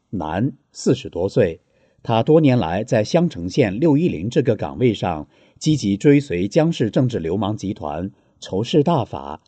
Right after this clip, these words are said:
操控当地公检法卖力地迫害法轮功学员。举例如下：襄城县法轮功学员李彩凤，二零零九年十一月份被县公安局警察绑架，后转许昌县看守所关押，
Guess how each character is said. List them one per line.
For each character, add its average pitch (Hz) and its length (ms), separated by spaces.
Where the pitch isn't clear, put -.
操 139 200
控 127 240
当 143 180
地 139 160
公 165 220
检 127 240
法 73 400
卖 160 220
力 147 160
地 73 140
迫 - 220
害 117 180
法 78 160
轮 76 160
功 113 180
学 95 180
员。 78 340
举 - 180
例 120 140
如 78 220
下： 87 340
襄 170 260
城 127 160
县 131 180
法 98 160
轮 78 160
功 143 160
学 120 200
员 95 360
李 101 200
彩 73 240
凤， 107 320
二 127 160
零 120 160
零 139 120
九 98 220
年 85 220
十 90 200
一 127 140
月 139 180
份 78 380
被 120 180
县 117 240
公 151 160
安 151 140
局 117 160
警 78 220
察 98 200
绑 78 240
架， 85 360
后 127 280
转 110 240
许 95 220
昌 147 220
县 123 240
看 147 180
守 135 160
所 71 240
关 98 240
押， 113 260